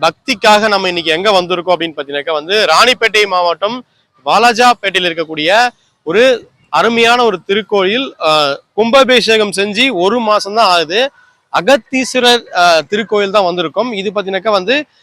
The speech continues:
பைபாஸ் ஒட்டின மாதிரியே உங்களுக்கு இருக்கு. கூடிய சீக்கிரத்துல பாத்தீங்கன்னாக்கா வந்து அதுக்கான வழிகள் பாத்தீங்கன்னாக்கா வந்து சர்வீஸ் ரோடு ரெடி பண்ணிட்டு இருக்காங்க. உங்களுக்கு இதுக்கு வர்றதுக்கான வழி உங்களுக்கு ரொம்ப எளிமையாவே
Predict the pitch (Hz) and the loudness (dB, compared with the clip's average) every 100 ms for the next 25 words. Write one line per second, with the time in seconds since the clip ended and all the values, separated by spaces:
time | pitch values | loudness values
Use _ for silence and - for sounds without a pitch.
0 | _ _ 131 190 294 240 302 - - - | _ _ -2 2 2 4 2 2 -6 -10
1 | 180 180 - 233 214 226 240 208 185 180 | -6 -6 0 0 2 2 2 2 0 -2
2 | - 262 320 _ _ _ 233 269 269 277 | 0 0 0 _ _ _ 0 2 2 2
3 | 277 254 208 202 196 208 214 208 202 196 | 0 -2 -2 -2 -2 0 0 0 0 0
4 | 170 196 285 285 247 208 196 196 220 208 | 2 2 4 2 0 -2 -2 -2 -4 -6
5 | 226 220 269 269 240 196 190 202 202 170 | -4 0 0 0 0 0 -2 -2 -4 -2
6 | 175 156 147 202 240 202 214 208 - 302 | -2 0 0 2 0 -2 -2 -2 -2 -4
7 | - _ - 185 214 196 196 262 233 254 | -4 _ -6 -4 -2 2 2 2 0 0
8 | 262 269 294 - 190 254 247 226 196 190 | 4 4 2 2 2 2 0 0 0 0
9 | 220 202 220 226 226 | 0 0 0 2 4